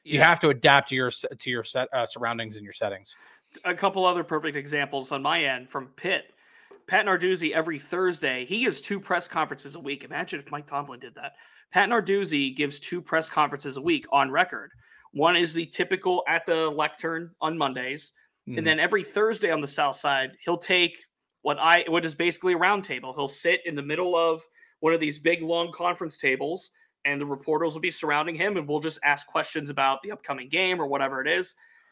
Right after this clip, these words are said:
Speaker 2: And that setting is usually more relaxed than the Monday buttoned up, we just got our butts kicked by Wake Forest, or we just beat Louisville press conference. And then Jeff Capel covering Pitt basketball last year.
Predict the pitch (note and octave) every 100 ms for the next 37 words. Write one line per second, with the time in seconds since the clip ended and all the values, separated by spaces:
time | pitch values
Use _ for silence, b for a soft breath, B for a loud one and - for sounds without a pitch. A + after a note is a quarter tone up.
0 | b b D#3 C#3+ E3+ A3+ B3+ - G#3 G3
1 | E3 D3 D3+ F3 G#3+ F3+ F#3 D#3 C#3+ C3+
2 | C#3 C#3 - D3+ E3 E3 D#3 D3 C#3+ C#3
3 | C#3+ C#3+ C3 - - D3 D#3+ D3 C#3 D#3+
4 | D#3+ D#3 D3 C#3+ C#3 D3+ E3 D3+ D3 D3
5 | C#3+ - B B D#3 D#3+ D3+ D3 E3 D3
6 | C#3+ D#3+ D3+ - D#3 D3+ C#3+ D3 C#3+ -
7 | D#3+ D3+ C#3 - - - C#3+ C#3+ C#3 C3+
8 | C#3 D3 C#3 D#3 D3 - D3 C#3+ D3 D3+
9 | C3+ C3+ C3+ E3 D#3+ - B2+ - A2+ -
10 | - b b b b _ D3 D3 A3 G#3
11 | F3+ E3+ _ _ _ _ - F#3+ G3 A#3+
12 | B3 C#3+ B2+ - - E3 D#3+ D#3 E3 G3
13 | G#3+ G3+ - A#3+ - C#3 C3+ B2 A#2+ -
14 | A#2+ -